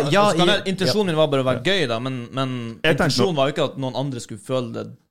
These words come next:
Speaker 3: Nei,
Speaker 1: føle
Speaker 3: nei,
Speaker 1: seg
Speaker 3: nei.
Speaker 1: kjip, føle seg dårlig, på en måte.
Speaker 2: Nei,
Speaker 3: Nei.
Speaker 2: men det, det, det er jo så individuelt at det er jo ikke, for folk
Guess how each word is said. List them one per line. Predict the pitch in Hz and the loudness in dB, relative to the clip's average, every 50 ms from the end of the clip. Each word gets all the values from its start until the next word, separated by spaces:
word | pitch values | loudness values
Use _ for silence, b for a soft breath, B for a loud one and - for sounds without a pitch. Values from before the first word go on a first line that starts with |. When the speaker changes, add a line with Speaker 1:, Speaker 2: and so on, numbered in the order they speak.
| _ _ - | _ _ -4
Speaker 3:
Nei, | - 123 | 0 2
Speaker 1:
føle | 131 123 104 | 2 4 2
Speaker 3:
nei, | 95 | 2
Speaker 1:
seg | 95 87 | 0 -2
Speaker 3:
nei. | 92 - | -2 -4
Speaker 1:
kjip, | - 190 143 - - | -4 -4 -4 -4 -2
føle | 143 143 139 | -2 -2 -2
seg | 127 120 | -2 0
dårlig, | 143 151 175 156 101 95 | 0 0 0 0 -2 -6
på | 123 | -10
en | 110 104 | -12 -14
måte. | 107 - - 220 - | -10 -10 -10 -4 0
Speaker 2:
Nei, | 156 180 190 | 2 2 2
Speaker 3:
Nei. | 185 175 | 2 2
Speaker 2:
men | 175 147 | 0 0
det, | 151 185 190 165 139 110 107 | 0 2 2 2 0 0 0
det, | 143 156 151 139 117 113 110 117 113 117 - 120 117 117 117 | 0 2 2 0 -2 -6 -10 -10 -12 -10 -8 -8 -6 -2 0
det | 135 | 2
er | 147 135 110 | 2 4 2
jo | 107 - | 0 0
så | 131 117 | 0 -2
individuelt | 110 107 104 101 101 92 98 107 113 117 110 - | -2 -2 -4 -6 -6 -4 -2 0 0 0 -2 -6
at | 107 90 | -8 -6
det | 104 | -6
er | 95 92 | -6 -2
jo | |
ikke, | - 131 123 110 120 | 0 0 0 0 -2
for | 120 113 - | -6 -4 0
folk | 143 139 | 0 0